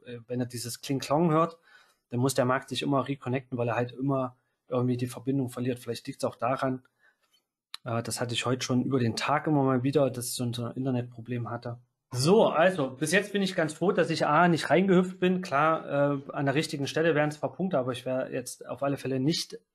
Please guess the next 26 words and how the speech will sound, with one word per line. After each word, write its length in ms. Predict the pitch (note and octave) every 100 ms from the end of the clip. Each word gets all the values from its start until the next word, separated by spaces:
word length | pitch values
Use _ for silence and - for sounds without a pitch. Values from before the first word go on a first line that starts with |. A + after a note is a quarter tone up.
| -
an 120 | C3+
der 100 | B2+
richtigen 280 | D#3 D#3+ D3+
Stelle 360 | - C#3+ D3
unbedingt, 560 | D3+ D#3 D3+ C#3 D3 -
äh, 160 | C#3 -
zwingend 340 | C#3+ C#3 B2+
drinne. 220 | D#3+ E3
Und 240 | C#3 B2 - _ _ _ _ _
gut 180 | - D#3+
auch, 160 | C#3+ -
dass 180 | C#3+
ich 40 | -
mich 180 | C#3 -
da 220 | B2+ B2
zurückgehalten 680 | - C3 D3 B2+ C3 C#3 B2
habe, 160 | C3+
hier 120 | C3+
irgendwie 340 | B2+ B2 A#2+ A2+
tiefer 360 | - D#3+ C#3+
nochmal 360 | B2+ B2 B2+ A#2+ B2
einen 220 | B2 A2+
Short 340 | - C#3 -
zu 140 | - B2
versuchen, 360 | A#2 C3+ D3+
sondern 320 | B2+ B2 B2